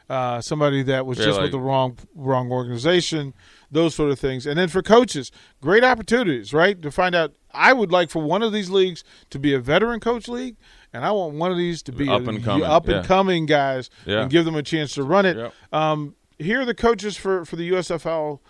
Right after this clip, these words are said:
Speaker 1: uh, this year. Birmingham Stallions, Skip Holtz.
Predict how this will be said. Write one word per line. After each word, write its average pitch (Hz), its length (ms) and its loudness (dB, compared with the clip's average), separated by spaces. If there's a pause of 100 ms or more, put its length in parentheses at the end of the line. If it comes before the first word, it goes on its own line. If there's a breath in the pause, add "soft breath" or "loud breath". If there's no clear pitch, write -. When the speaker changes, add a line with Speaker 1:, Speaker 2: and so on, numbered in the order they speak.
(300 soft breath)
Speaker 1:
uh, 131 200 -2
this 143 360 0
year. 123 320 -12 (220)
Birmingham 196 480 -2
Stallions, 196 600 -6
Skip - 340 -10
Holtz. - 580 -14